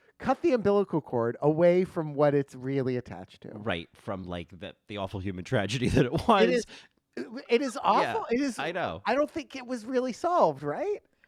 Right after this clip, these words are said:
Speaker 2: I, I don't know. There's all, there's been documentaries about it. I don't know if it's been solved.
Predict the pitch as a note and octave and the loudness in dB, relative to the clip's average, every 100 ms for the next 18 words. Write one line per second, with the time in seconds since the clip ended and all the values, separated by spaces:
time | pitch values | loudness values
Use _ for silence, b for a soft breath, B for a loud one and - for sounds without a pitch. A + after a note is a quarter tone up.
0 | _ F#3 A3+ G#3+ C#3 D3 D#3 D3+ F3+ A3+ | _ -6 -4 0 0 2 0 -2 -2 -2
1 | C#3+ B2+ C3+ A#2 A#2+ A2 G#2+ A2 G#2 A2+ | -2 -2 -4 -4 -8 -8 -4 -4 -4 -6
2 | C3 D3 C3 C#3 C3 G2+ A#2+ G2 F#2+ D3 | -4 -6 -4 -2 0 -2 -4 -4 -2 -2
3 | E3+ - - D#3+ - D#3+ D#3+ D#3+ D#3+ - | -4 -12 -8 -8 -4 -2 0 0 -2 -8